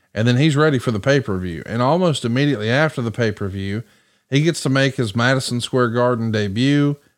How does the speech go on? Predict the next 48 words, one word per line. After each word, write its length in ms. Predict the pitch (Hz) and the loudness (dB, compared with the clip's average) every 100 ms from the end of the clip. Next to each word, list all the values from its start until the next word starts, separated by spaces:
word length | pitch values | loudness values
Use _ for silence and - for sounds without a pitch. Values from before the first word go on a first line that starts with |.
| _ | _
And 100 | 107 | -2
then 120 | 113 | 0
right 220 | 120 135 | 2 0
behind 380 | 110 117 135 117 | -2 -2 0 2
that, 340 | 123 131 123 107 | 2 2 0 -2
his 200 | 117 101 | -4 -4
Greensboro 640 | 117 131 143 127 127 123 | -2 0 0 0 2 2
Coliseum 720 | 113 127 123 117 - 123 117 | 2 2 2 0 0 0 0
debut 540 | 117 113 110 117 117 117 | 0 -2 -2 0 0 0
as 280 | 107 131 127 | 0 0 0
this 180 | 117 | -4
character. 600 | - 131 120 110 113 107 - - _ _ | -2 0 0 0 -4 -4 -6 -20 _ _
Of 80 | - | -10
course, 240 | 127 117 - | -2 -2 0
those 300 | 127 123 113 | 0 0 2
are, 420 | 113 107 101 98 _ _ _ _ | 2 2 2 -2 _ _ _ _
you 60 | 143 | -4
know, 80 | 110 | -2
the 100 | 104 | -2
home 280 | 127 143 127 | 0 0 0
of 120 | 113 | 2
WrestleMania 680 | 123 117 98 120 131 127 113 | 0 0 -2 0 2 0 0
and 120 | 101 | -4
the 60 | |
home 320 | 95 135 131 117 | -2 0 2 0
of 100 | 95 | -4
Starrcade, 600 | - 123 117 123 110 107 | 0 0 0 0 0 0
and 180 | 98 92 | -4 -4
him 200 | 135 123 | -2 0
being 220 | 117 107 | 0 -2
such 240 | 120 110 | -4 -4
a 80 | 95 | -4
student 380 | - 139 127 113 | -4 -2 0 -2
of 60 | |
the 60 | 104 | -4
game. 440 | 101 113 107 104 101 _ _ _ - | -2 -2 0 -2 -6 _ _ _ -6
Those 140 | 120 | -4
had 240 | 143 180 | 0 2
to 80 | 170 | 2
be 140 | 139 127 | 2 2
big 220 | 127 120 | 2 2
opportunities, 840 | 113 104 104 131 123 104 90 90 | 2 0 -2 0 0 0 -4 -8
but 120 | - | -4
it 60 | 117 | -2
doesn't 300 | 131 170 208 | 0 2 2
get 160 | 175 156 | 0 0
much 240 | 156 - | -2 0
bigger 480 | 147 120 107 101 | 0 0 0 -2